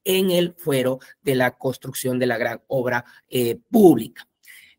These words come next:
Otro aspecto que seguramente ustedes lo van a valorar es la oportunidad del conocimiento de la prueba, porque esta es una prueba nueva. Y nosotros por eso hemos presentado a nivel de la Fiscalía tanto el acta fiscal de extracción de información de fuente pública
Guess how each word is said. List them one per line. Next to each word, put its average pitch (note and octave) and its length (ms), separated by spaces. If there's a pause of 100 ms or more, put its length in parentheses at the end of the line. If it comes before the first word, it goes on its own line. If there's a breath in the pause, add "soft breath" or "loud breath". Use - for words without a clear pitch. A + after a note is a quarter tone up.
(100)
Otro A3 220
aspecto A3 440
que C#3+ 100
seguramente D#3+ 580
ustedes D3+ 380
lo C#3 100
van B2+ 200
a C3+ 40
valorar E3 580
es D3+ 140
la D3+ 140
oportunidad C#3+ 880
del A#2 140
conocimiento A#2 600
de A2+ 60
la A2 120
prueba, E3 420
porque C3 240
esta - 160
es - 120
una B2 180
prueba A2+ 260
nueva. D3+ 380 (480 loud breath)
Y B3+ 100
nosotros A3+ 460
por F#3 180
eso F#3 140
hemos G3+ 200
presentado D3 840
a B2+ 60
nivel A#2+ 280
de C#3+ 60
la C#3 100
Fiscalía D3+ 640 (340 loud breath)
tanto A3 380
el F#3 80
acta - 440
fiscal D#3+ 400
de D#3 60
extracción E3 560
de C3 60
información A#2+ 480
de C#3+ 100
fuente D#3 360
pública D#3+ 520